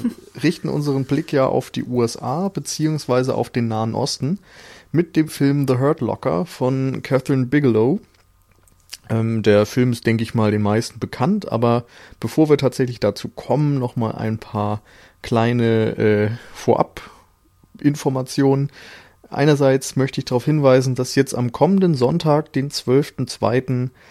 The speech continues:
Speaker 2: äh, ein Meet the Bloggers und Podcaster-Treffen ausgemacht wurde im Rahmen der Berlinale.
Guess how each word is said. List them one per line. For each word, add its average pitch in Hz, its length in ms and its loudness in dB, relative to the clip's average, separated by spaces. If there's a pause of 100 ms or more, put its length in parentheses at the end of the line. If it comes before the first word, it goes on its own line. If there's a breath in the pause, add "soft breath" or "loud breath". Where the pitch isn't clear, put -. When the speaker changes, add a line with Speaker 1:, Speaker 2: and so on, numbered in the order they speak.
(300 soft breath)
Speaker 2:
äh, 117 340 2 (320)
ein 123 220 0
Meet 160 260 0
the 160 40 2
Bloggers 151 580 2
und 127 280 -6
Podcaster-Treffen 107 1300 -2 (380)
ausgemacht 101 680 -4
wurde 107 240 -2
im 113 180 -4
Rahmen 113 240 2
der 113 60 4
Berlinale. 113 680 0